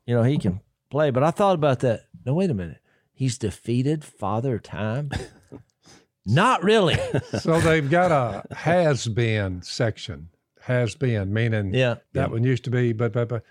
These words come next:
Speaker 2: but they got them all together over there, you know, whatever they're doing. And,
Speaker 1: And they're still
Speaker 2: and all
Speaker 1: winning.
Speaker 2: the younger bucks are just sitting and looking, saying, "Ha, ha, ha." You got too old to cut it.
Speaker 1: <laughs> Yeah.
Speaker 2: I mean,
Speaker 3: Well,
Speaker 2: that's
Speaker 3: it's
Speaker 2: a pretty brutal sport.
Speaker 1: Well,
Speaker 3: But they're still making money.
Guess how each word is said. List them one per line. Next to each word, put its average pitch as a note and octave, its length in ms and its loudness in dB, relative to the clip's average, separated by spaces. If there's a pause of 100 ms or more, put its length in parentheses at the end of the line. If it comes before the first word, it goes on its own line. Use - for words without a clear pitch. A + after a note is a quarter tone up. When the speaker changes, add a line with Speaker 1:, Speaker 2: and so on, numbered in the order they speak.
Speaker 2:
but B2 140 -12
they C#3 100 0
got C3+ 240 0
them C3+ 160 0
all B2+ 300 2
together A2+ 480 0
over G#2 180 -2
there, G#2+ 400 -2 (400)
you A2 100 -6
know, G2+ 200 -2
whatever A2 420 0
they're F#2+ 140 0
doing. G#2+ 400 0
And, F#2+ 120 -4
Speaker 1:
And D#3 140 2
they're F#3 140 4
still G#3 260 2
Speaker 2:
and C3 80 0
all F3 280 4
Speaker 1:
winning. C#3 100 2
Speaker 2:
the D3 100 4
younger D#3 400 2
bucks C3+ 380 -2
are A#2+ 80 -6
just B2 240 -6
sitting D3+ 220 -8
and A2+ 120 -6
looking, C3 300 -2
saying, A2 340 -6
"Ha, C3+ 220 -2
ha, A2+ 160 -4
ha." A2+ 260 -6 (340)
You C3 100 -2
got A#2+ 240 0
too B2 160 -2
old A2+ 220 0
to G2+ 80 -6
cut C3+ 240 -2
it. F#2 120 -8 (200)
Speaker 1:
<laughs> - 180 -8
Yeah. C3 220 0
Speaker 2:
I A#2+ 40 0
mean, B2 100 2
Speaker 3:
Well, B2+ 420 2
Speaker 2:
that's B2+ 200 0
Speaker 3:
it's - 80 -2
Speaker 2:
a - 20 -14
pretty A#3 200 2
brutal C#3 400 2
sport. F3+ 460 -2
Speaker 1:
Well, D3+ 380 2
Speaker 3:
But D#3+ 380 2
they're C#3+ 180 2
still E3 240 2
making B2+ 320 2
money. G2 480 0